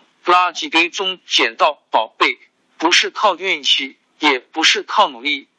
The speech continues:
而是靠判断力。提高判断力，首先要做的就是转变思维。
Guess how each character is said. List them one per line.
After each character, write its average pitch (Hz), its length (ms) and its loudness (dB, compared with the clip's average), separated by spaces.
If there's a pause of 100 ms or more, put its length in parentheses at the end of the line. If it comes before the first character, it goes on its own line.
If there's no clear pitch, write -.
(180)
而 139 260 2
是 165 240 -2
靠 - 400 0
判 165 240 0
断 156 260 0
力。 131 160 -16 (400)
提 180 240 2
高 220 220 0
判 180 360 -4
断 170 240 2
力， 147 220 -10 (280)
首 131 360 0
先 180 280 0
要 180 200 0
做 175 300 -2
的 123 200 -12 (300)
就 247 220 0
是 - 180 -2
转 117 360 -2
变 160 200 -2
思 - 280 -8
维。 139 340 0